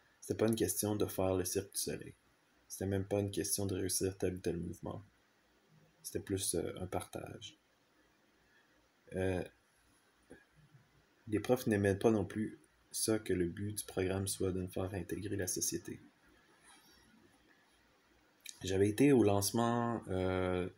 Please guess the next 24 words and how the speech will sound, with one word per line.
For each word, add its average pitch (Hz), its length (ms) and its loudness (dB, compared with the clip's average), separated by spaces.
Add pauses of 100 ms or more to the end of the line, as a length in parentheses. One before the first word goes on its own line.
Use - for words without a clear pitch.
(600)
de 92 880 2
Perkin, 101 720 2 (300)
du 101 180 -6
vidéo, 107 480 6
euh, 101 100 4
du - 120 -4
Fatal, 98 500 2 (960)
euh, 92 220 2 (180)
de 98 160 2
Keenan, 101 640 0
puis, 92 300 -2
euh, 90 260 0
de 90 120 -2
la, 87 200 -2
de - 140 -8
la 85 140 -4
vieille 90 280 -4
plante 90 240 -2
bleue, 120 260 0 (1300)
euh, 98 560 6 (2250)
dans 101 200 2
un 95 60 4
bar 98 260 4
underground. 95 640 -2